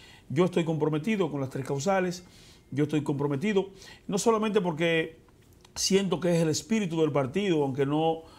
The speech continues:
oficialmente no tengamos la línea, pero yo abrí, abrí el espacio, como lo est-,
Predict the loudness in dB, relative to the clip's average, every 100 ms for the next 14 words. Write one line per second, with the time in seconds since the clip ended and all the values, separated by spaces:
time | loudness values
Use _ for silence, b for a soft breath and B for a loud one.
0 | B -6 -4 0 0 2 0 0 0 -2
1 | -2 0 0 2 0 0 -2 -6 B B
2 | B B B -4 0 2 2 4 4 4
3 | 0 -6 -20 -10 -4 -2 0 0 -2 -2
4 | -2 0 0 0 -2 -2 2 2 2 -2
5 | -2 -2 -2 -4